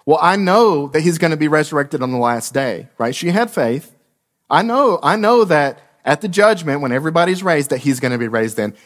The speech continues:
And what does Jesus say? "I am the resurrection and the life."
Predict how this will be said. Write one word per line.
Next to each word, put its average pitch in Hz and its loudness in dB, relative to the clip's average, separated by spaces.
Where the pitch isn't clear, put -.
And 123 -4
what 139 2
does 139 0
Jesus 123 -8
say? 95 -4
"I 139 2
am 135 -2
the 117 -2
resurrection 107 -4
and 92 -6
the 92 -6
life." 85 -8